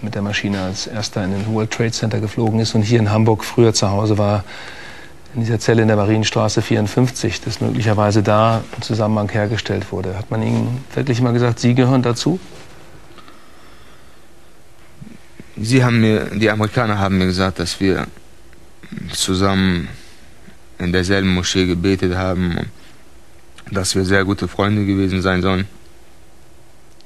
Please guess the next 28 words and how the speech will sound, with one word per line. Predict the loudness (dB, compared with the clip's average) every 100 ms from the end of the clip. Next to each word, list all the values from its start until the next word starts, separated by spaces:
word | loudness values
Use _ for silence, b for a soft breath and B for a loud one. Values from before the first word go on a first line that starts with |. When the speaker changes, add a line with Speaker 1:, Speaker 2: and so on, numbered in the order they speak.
| -16 -6
Speaker 2:
Und | -2 0
ich | 0 2
alles | 0 0 2
über | 2 4
ihn | 4
wusste, | 2 2 2 0 B B B B B B B B -16
auch | -4 -2 2
über | 4 4
diese | 4 2 2 2 2 0 -4 B B B B B B B -20 -20 -18 -20 -18 -8
am | -2
elften | 0 0 -2
September | -2 -2 0 2 2
diese | 0 -2
Angriffe, | 0 0 -2 -4 -8 -8
dass | -6
ich | -4
davon | -2 -2 -2
auch | -2 -2
schon | -2 -2
Bescheid | -2 0 -2
wusste. | -2 -6 -8 -12 B B B B B B B B -2
Speaker 1:
Haben | 0
Sie | 4
Mohammed | 4 4 2
Atta | 0 0
jemals | 4 6 6 2
vorher | 0 0
getroffen? | 0 -2 -4 -6